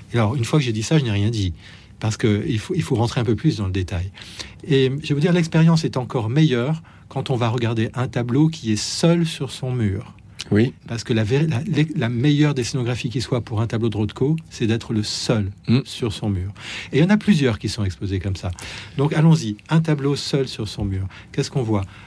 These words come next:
Speaker 1: Le grand format rectangulaire, avec un pourtour coloré, peut-être rouge, pourquoi pas, celui auquel je pense est rouge. Et puis, euh, à l'intérieur de ce rectangle, une forme rectangulaire en, en, en hauteur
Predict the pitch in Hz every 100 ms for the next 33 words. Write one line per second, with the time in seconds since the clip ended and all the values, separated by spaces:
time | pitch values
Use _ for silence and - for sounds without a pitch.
0 | - 120 113 147 160 147 135 135 151 160
1 | - 113 117 127 113 107 95 95 - -
2 | - - 113 139 143 110 127 - - 139
3 | 156 - 107 98 90 107 107 101 92 -
4 | 92 95 - - 107 107 101 107 104 113
5 | 104 95 110 98 107 113 104 110 95 95
6 | - - - - - 120 - 151 143 -
7 | 147 120 120 - - 139 139 147 147 151
8 | 135 113 117 110 147 160 202 - - -
9 | - - 147 156 - 190 208 160 143 135
10 | 135 131 113 110 151 151 - 151 127 147
11 | - - 139 127 127 - 107 120 160